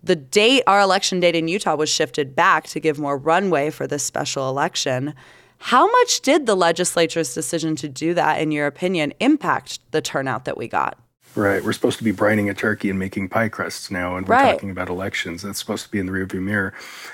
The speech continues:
Speaker 2: Um, I think it had a pretty significant impact on, on the turnout, and we saw it low all across the board. I mean, the numbers that we're gonna talk about in Salt Lake City are kind of remarkable, really. You know, a few thousand votes decides who's gonna be the next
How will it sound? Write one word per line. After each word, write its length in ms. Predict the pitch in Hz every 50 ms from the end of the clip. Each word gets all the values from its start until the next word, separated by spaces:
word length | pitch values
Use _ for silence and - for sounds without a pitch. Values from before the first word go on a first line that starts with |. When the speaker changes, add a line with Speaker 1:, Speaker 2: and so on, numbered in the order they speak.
| - - - -
Speaker 2:
Um, 240 | - - 147 143 135
I 120 | - 160 156
think 200 | - - 180 180
it 80 | 151
had 140 | 143 156 135
a 40 | 123
pretty 220 | - - 143 123
significant 720 | 110 - - 104 107 117 117 - - - 135 127 120 - -
impact 500 | 123 123 120 - 131 117 127 127 - -
on, 280 | 107 113 110 107 101
on 260 | - - 104 98 95
the 100 | 85 87
turnout, 600 | - - - - 127 131 135 139 147 151 143 - - - -
and 140 | - 120 123
we 80 | 127
saw 280 | 117 - 151 139 127 123
it 200 | 117 - - -
low 400 | 104 101 160 120 117 117 110 107
all 180 | 101 101 95
across 360 | 87 85 - - 87 87 - -
the 80 | -
board. 340 | 87 90 90 87 82 82 82
I 80 | 82 85
mean, 200 | 90 90 90 87
the 80 | 90
numbers 520 | 92 92 90 87 87 85 85 - - - -
that 200 | - 139 107 95
we're 220 | 87 92 90 87 87 _ _ _ _ -
gonna 180 | - 90 87
talk 240 | 85 - 95 90 -
about 220 | 95 95 90 87
in 100 | 87 87
Salt 240 | 90 - - 92 82
Lake 140 | 87 85 -
City 320 | - - 151 135 110 95
are 240 | 92 90 90 90 - -
kind 220 | - - 131 120
of 80 | 98 90
remarkable, 640 | 87 87 92 110 151 151 - 90 87 87 85 90 92 - - -
really. 320 | - 113 131 117 87 85
You 220 | 92 95 98 101 95
know, 140 | 92 92 98
a 140 | 98 101 87
few 180 | - - 113
thousand 420 | 107 - 117 107 104 101 110 98 98
votes 340 | 95 101 127 131 - - -
decides 440 | - 101 - - 104 98 101 98 -
who's 180 | - 104 95
gonna 200 | - - 101 98
be 140 | 92 104 101
the 100 | 95 92
next 380 | 92 95 - - - - -